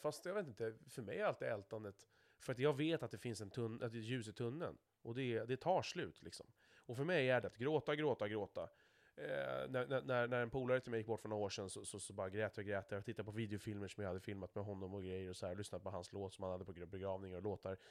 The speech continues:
Han älskade Kiss, jag lyssnade på en del Kiss-låtar och så där. Låtar som har varit bra och jag har gillat innan, men som har fått en helt ny betydelse efter att hans, efter hans bortgång.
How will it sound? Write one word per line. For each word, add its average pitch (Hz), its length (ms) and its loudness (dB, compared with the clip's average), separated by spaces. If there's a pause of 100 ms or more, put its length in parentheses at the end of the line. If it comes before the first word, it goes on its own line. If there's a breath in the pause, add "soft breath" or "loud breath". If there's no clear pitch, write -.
(140)
Han 104 100 -2
älskade 95 300 -6
Kiss, - 360 -6
jag 95 80 -2
lyssnade 92 440 -6
på - 100 -8
en 92 60 -4
del 90 140 -6
Kiss-låtar 92 640 -8
och 87 80 -8
så - 80 -10
där. 85 160 -6 (280 loud breath)
Låtar 123 240 2
som 117 140 -2 (140)
har 110 340 2
varit 101 220 -2
bra 107 580 4
och 110 100 4
jag 110 40 4
har 110 60 4
gillat 104 260 -2
innan, 113 280 -2
men 104 80 -4
som 110 80 -6
har 107 60 -2
fått 101 120 -8
en 101 80 -6
helt 113 240 -2
ny 101 80 -6
betydelse 123 540 -4
efter 95 180 -6
att - 80 -12
hans, 90 340 -10 (220)
efter 95 200 -12
hans 95 160 -10
bortgång. 104 400 -4